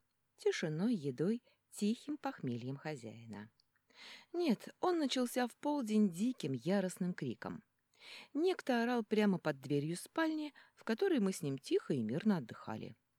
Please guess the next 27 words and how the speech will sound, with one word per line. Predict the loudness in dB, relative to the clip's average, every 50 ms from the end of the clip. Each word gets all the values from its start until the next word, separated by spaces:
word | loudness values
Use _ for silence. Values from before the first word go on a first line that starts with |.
| _ _ _ _ _ _ _ _ -20 -20 -20 -20 -20 -18 _ 2
«Открой | 2 2 2 -2 -2 2 6 6 6 6
сейчас | 6 4 2 2 2 2 4 6 6 6 6
же! | 4 4 2 2 2 2 0 _ _ _
Я | -10 -6 6 6 8 8
теперь | 8 4 0 0 0 0
хозяйка | 2 2 2 6 6 4 4 4 -2 0 0
этого | 2 2 2 0 0
дома! | 4 6 6 6 6 4 0 -4 -8 _ _ _ _ -20 -20 _ _ _
Ты | 0 2 4
не | 6 6 8 6
имеешь | 6 6 4 2 0 -2 -4 _
права | 2 6 6 6 6 6
меня | 4 4 4 4 4 4
игнорировать! | 4 4 6 6 6 6 6 6 4 4 2 0 -2 -6 -8 -16 -20 _ _ -20 -20 -20 _ -10
Если | -10 -6 0 4 6 6 6 6 2 -2 -4
захочу, | -2 -2 -2 0 0 -2 -2 0 4 6 8 8 8 6 2 _ _ _ _ _ _
я | -14 -4 0 2 2 4
найду | 4 4 4 4 2 4 8 8 8 10
на | 8 6
тебя | 2 0 4 6 8 8
управу!» | 8 6 6 6 10 10 12 10 10 8 2 -2 -4 -10 _ _ -20 -20 -20 -16 -12
Судя | -12 -4 2 2 4 4 2
по | 0 0 2
угрозам, | 2 2 2 2 0 0 0 0 0 0 0 0 -2 -2 _
под | 0 0 0 -2
дверью | -2 0 2 2 2 2 2 0 0 0 0
надрывалась | 0 -2 0 0 0 0 0 0 0 0 0 -2 -4